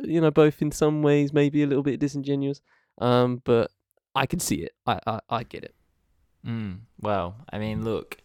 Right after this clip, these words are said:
Speaker 2: Real Roxanne drops in nineteen eighty-eight, comes out before
Speaker 1: <sighs>
Speaker 2: Shantae's album and
Speaker 1: Yes.
Speaker 2: outcharted Shantae. So that's
Speaker 1: Ouch.
Speaker 2: another aspect, man. You're gonna get blasted if that happens. You are gonna get
Speaker 1: Mm-hmm.
Speaker 2: blasted. But,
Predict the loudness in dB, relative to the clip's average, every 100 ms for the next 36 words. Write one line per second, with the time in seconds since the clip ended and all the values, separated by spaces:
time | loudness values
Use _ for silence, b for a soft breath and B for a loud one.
0 | b b b b b b -10 -6 -4 -4
1 | -6 -8 -8 -6 -6 -8 -10 -10 -10 -8
2 | -10 -8 -8 -6 -8 -10 _ -20 -14 -10
3 | -8 -8 -8 -12 -14 -16 -8 -2 2 2
4 | 0 -4 -10 -20 _ -10 -4 -2 -2 -6
5 | -6 -4 -4 -4 -4 -8 -12 -14 -8 -6
6 | -4 -4 -4 -8 -14 -16 -8 -4 -4 -2
7 | -2 -2 -4 -8 -8 -8 -8 -12 -16 -18
8 | -20 -18 -10 -6 -6 -6 -8 -12 b b
9 | b b 0 2 2 2 2 4 4 2
10 | -2 -6 -4 -6 -4 -4 -4 -2 -4 0
11 | 2 2 2 -4 -10 -4 0 0 0 -2
12 | -6 -8 -12 -12 -6 0 2 2 0 0
13 | 0 -2 -2 -2 -2 -6 -12 -8 -6 -6